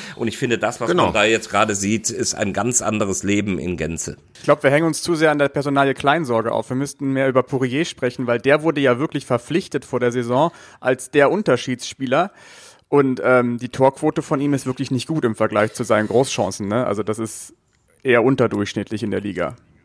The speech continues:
Speaker 1: Ich nenne dir aber noch einen anderen Namen, der mit in mein Gesamtbild reinpasst. Der, der schmeißt im Derby einen Kleinsorge rein und der wird zum Matchwinner. Gut, so, jetzt liegst du null eins hinten gegen die Bayern.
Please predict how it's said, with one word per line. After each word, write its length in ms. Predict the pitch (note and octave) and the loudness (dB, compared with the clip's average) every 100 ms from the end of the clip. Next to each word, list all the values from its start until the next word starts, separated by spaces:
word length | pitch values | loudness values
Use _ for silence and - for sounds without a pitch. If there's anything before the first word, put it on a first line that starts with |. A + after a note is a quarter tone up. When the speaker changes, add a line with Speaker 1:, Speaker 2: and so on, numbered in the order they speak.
| _ _ | _ _
Speaker 1:
Ich 160 | C3 A2+ | -4 2
nenne 160 | G3+ | 4
dir 100 | G#3 | 6
aber 120 | F#3 E3 | 6 6
noch 140 | D#3+ | 4
einen 80 | D3+ | 4
anderen 360 | G#3 A#3+ D#3+ | 2 2 2
Namen, 280 | G2 F2+ F#2 | 2 0 2
der 100 | A2 | 0
mit 180 | C#3+ F3+ | 0 0
in 140 | D3 | 2
mein 220 | A#2 A2+ G#2 | 4 4 2
Gesamtbild 600 | G2 F#2+ F2+ G2 F#2 F2+ | -2 -2 -4 -6 -6 -4
reinpasst. 460 | F2 D#2+ E2+ - | -4 -4 -8 -4
Der, 140 | A2+ A2+ | -4 -4
der 160 | B2+ | -6
schmeißt 420 | - D3+ G#3 A#3+ | -6 -2 0 0
im 140 | F#3 D3 | -2 2
Derby 320 | E3 G#3 G#3 | 2 2 0
einen 160 | F#3 D3 | -4 -2
Kleinsorge 640 | D3+ F#3 G3 G3 F3+ F3 | 2 2 2 2 2 0
rein 220 | D#3 D#3+ | -2 -2
und 80 | D#3 | -2
der 100 | C#3+ | -4
wird 100 | C#3+ | -6
zum 160 | C#3+ B2 | -6 -4
Matchwinner. 460 | G2+ - E2+ D#2+ | -4 -4 -10 -8
Gut, 300 | - D#3 - | -2 0 0
so, 160 | - G#2+ | 0 2
jetzt 240 | B2+ E3+ | 2 2
liegst 240 | F3 F#3+ F#3 | 0 0 2
du 80 | E3+ | 2
null 160 | G#3+ | 2
eins 240 | E3 F3 F#3+ | 0 -2 -2
hinten 240 | F3+ F3 | -4 -2
gegen 180 | E3+ D#3 | -4 -2
die 80 | C#3+ | -2
Bayern. 380 | B2+ G2 D#2 | 2 2 0